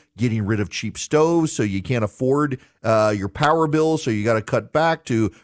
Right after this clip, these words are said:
reducing the size of your car so you can't have a big family, to sterilizing your kids. Every single thing is about it. And now school systems are used to indoctrinate your children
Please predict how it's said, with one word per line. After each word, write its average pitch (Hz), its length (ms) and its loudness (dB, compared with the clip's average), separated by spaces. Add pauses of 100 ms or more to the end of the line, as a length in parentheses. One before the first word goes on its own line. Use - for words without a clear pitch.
reducing 127 480 0
the 120 80 -4
size 120 340 0
of 101 80 -6
your 101 100 -2
car 165 400 2
so 139 140 -4
you 101 160 -2
can't 123 200 -2
have 120 120 0
a 107 80 -4
big 104 220 -4
family, 156 360 -6
to 120 60 -12
sterilizing 104 500 -4
your 92 120 -8
kids. 160 340 -6 (380)
Every 151 380 0
single 143 360 -2
thing 135 320 -4
is 120 120 -2
about 123 220 0
it. 98 120 -4
And 104 120 -2
now 113 180 0
school 139 300 -4
systems 147 460 -6
are 113 100 -2
used 123 300 -4
to 113 80 -6
indoctrinate 135 680 -2
your 131 120 -10
children 98 560 -6